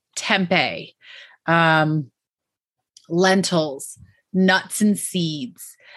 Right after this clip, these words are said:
And then there's a lot of veggies that are extremely high in protein per what you would normally eat. Uh, spinach, green peas, broccoli. So when you start to create balanced meals using those ingredients, you start to realize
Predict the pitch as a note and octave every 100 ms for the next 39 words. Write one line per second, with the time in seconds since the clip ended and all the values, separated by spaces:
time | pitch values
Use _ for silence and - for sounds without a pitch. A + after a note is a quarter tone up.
0 | - F#3 F#3+ F#3+ F#3+ G#3 G#3 A3 G3 G#3+
1 | D4+ G#3+ D#3 E3+ A3+ G#3+ F3+ F3 E3 -
2 | - E3+ F3 G3+ F3+ F3 D#3+ D#3 - D#3
3 | D#3+ G3+ G3+ G#3+ A3 _ - - F#3+ F#3
4 | F#3+ F3+ E3+ E3+ E3+ E3 D#3+ D#3 D#3 D3+
5 | C3+ D3+ E3+ E3+ - - - - - _
6 | D#3 D3+ - - - F#3 F#3 F#3 - -
7 | - _ _ - F#3 G3 G3 G3+ - F#3+
8 | F#3+ F#3 F#3 - - - E3+ E3+ F3+ -
9 | G3 G3 G3 G3 - _ - _ - A3
10 | G#3+ A3 - A#3 A#3 B3 G3 _ _ _
11 | - - G#3 G3 E3+ F3+ F#3 E3+ - F#3
12 | F#3+ E3+ F3+ E3+ F3+ F3 E3 D#3 F#3 B3+
13 | F3 D3 - F#3 - G#3+ G#3+ F#3+ A3+ G#3+
14 | F3+